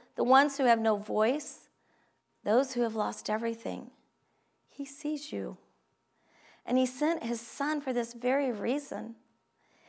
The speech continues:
He sees us in the mist, but it is in the waiting part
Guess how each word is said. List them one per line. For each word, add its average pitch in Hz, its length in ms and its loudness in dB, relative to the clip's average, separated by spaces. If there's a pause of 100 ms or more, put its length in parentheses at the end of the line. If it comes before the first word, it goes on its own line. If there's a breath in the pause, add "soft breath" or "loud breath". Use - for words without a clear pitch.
(240 soft breath)
He 254 160 -2
sees 311 380 2
us 269 160 2
in 254 160 4
the 226 80 2
mist, 226 560 0 (640)
but 220 120 2
it 220 140 4
is 220 240 4
in 214 140 0
the 196 80 0
waiting 233 540 0
part - 500 -2